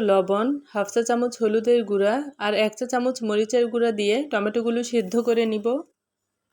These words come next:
পাঁচ মিনিট পর ঢাকনা তুলে টমেটোগুলো নেড়ে চেড়ে মশলার সাথে মিশিয়ে নিচ্ছি। আর কিছুক্ষণ পর পর নেড়ে চেড়ে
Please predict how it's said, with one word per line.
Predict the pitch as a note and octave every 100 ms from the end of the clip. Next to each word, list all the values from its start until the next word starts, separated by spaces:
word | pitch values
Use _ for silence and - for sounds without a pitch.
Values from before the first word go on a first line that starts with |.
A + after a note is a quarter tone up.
| -
পাঁচ | G#3 G3+
মিনিট | B3 B3+ C4
পর | A#3+ B3+
ঢাকনা | A3 G3+ G3+ A#3+
তুলে | A#3 G3+ A3
টমেটোগুলো | B3+ G#3 G#3+ A#3+ A#3+ A#3+
নেড়ে | G#3+ G#3+ A#3+
চেড়ে | A#3+ A3 A3 B3+
মশলার | A3 G#3 A#3+ A#3
সাথে | A#3+ A#3+
মিশিয়ে | A3 G#3+ B3
নিচ্ছি। | A#3 A3 - - B3+ E4+ - _ _ _ _ _ _ _ _ _ -
আর | A3+ A#3+
কিছুক্ষণ | A#3+ - C4 C4+ B3
পর | A#3 A#3
পর | A#3 B3+
নেড়ে | A3+ A3 A#3+
চেড়ে | A#3+ G#3+